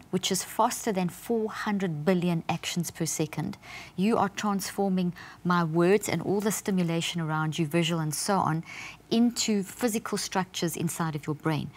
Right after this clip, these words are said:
So when I say, say you, it's your spirit and your mind are taking what you're hearing, generating that energy through the brain. The brain responds and genetic expression happens, and you actually physically build at that huge speed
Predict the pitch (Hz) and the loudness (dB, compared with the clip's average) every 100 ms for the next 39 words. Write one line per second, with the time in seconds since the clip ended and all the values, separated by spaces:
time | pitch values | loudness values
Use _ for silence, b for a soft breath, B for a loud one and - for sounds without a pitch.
0 | B B - 196 220 277 - 202 175 - | B B 0 2 4 2 2 0 0 -4
1 | - 190 170 165 202 175 294 B B - | -2 2 2 6 6 6 2 B B -6
2 | - 190 170 - - 226 240 214 175 165 | 0 0 0 -2 0 2 2 0 0 0
3 | 156 185 208 156 175 226 B B B 180 | 2 2 2 2 -2 -6 B B B 0
4 | - - 240 240 240 185 180 - 165 - | 2 0 0 2 2 2 0 -2 -6 0
5 | 170 156 175 165 - 202 233 214 196 185 | 0 0 -2 -2 2 4 4 2 2 2
6 | 170 - 175 175 170 160 - - 226 254 | 0 0 0 0 0 -4 -4 -6 2 2
7 | 240 165 160 147 160 214 B B - 165 | 2 0 0 2 -2 -6 B B -4 0
8 | 185 196 196 175 - - - 247 175 226 | 4 4 4 2 0 -2 4 6 6 4
9 | - - B B B B 185 175 - 185 | 0 -4 B B B B 4 4 6 6
10 | 196 202 - - 180 - - 240 233 208 | 6 4 -4 -4 -2 -2 2 4 4 0
11 | 180 156 - 175 233 - - 180 185 - | 0 -2 -2 -4 -4 -4 2 4 4 0
12 | 208 - 233 - - 277 - - - 190 | -4 -4 -4 -8 -2 -2 -2 -6 -4 -4
13 | 151 196 175 147 - 180 190 185 - - | 4 4 6 2 -2 -2 -2 -2 -6 -4
14 | 233 220 - - 220 185 156 | -2 -2 -4 -2 0 2 0